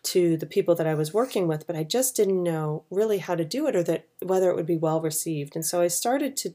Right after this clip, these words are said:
to speak in terms that they would understand, but then I started to just incorporate some of these ideas in the daily work that we were doing, and the impact was really great. Um, the impact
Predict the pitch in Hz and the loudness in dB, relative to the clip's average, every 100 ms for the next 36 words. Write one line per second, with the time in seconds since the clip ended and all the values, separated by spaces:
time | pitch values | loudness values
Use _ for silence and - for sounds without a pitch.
0 | - 180 170 - 208 208 170 - 175 175 | -4 0 0 0 0 2 -2 -2 -2 -2
1 | 175 165 147 - - - 165 160 156 151 | -2 -4 -6 -14 -20 -2 2 2 2 -2
2 | 151 - 277 254 190 226 349 466 381 285 | -4 -2 -2 0 -2 0 0 0 0 0
3 | 240 214 190 190 190 196 170 - - 269 | 0 0 0 0 -2 -2 -6 -4 0 0
4 | 269 170 151 147 - - - - - - | 0 0 0 -2 -6 -16 -20 -20 -4 2
5 | 226 214 202 185 175 165 185 185 165 - | 2 6 6 6 2 2 2 4 2 -2
6 | 190 180 165 165 160 156 156 156 - 175 | 0 0 0 0 -2 -2 -4 -6 -8 -6
7 | 165 151 175 165 156 151 - - - 180 | -6 -4 -2 0 -2 -6 -16 -16 -4 0
8 | 175 - 190 190 170 160 160 180 160 156 | 0 0 -2 -2 -6 -8 -10 -6 -4 -4
9 | 170 160 151 143 160 151 202 - - - | -4 -2 -2 -4 -6 -2 -2 -4 -10 -18
10 | - - _ 180 165 151 147 165 - _ | -20 -20 _ -4 -2 -2 -4 -8 -14 _
11 | _ - - 226 285 - 160 147 156 | _ 0 4 2 2 -2 -6 -6 -10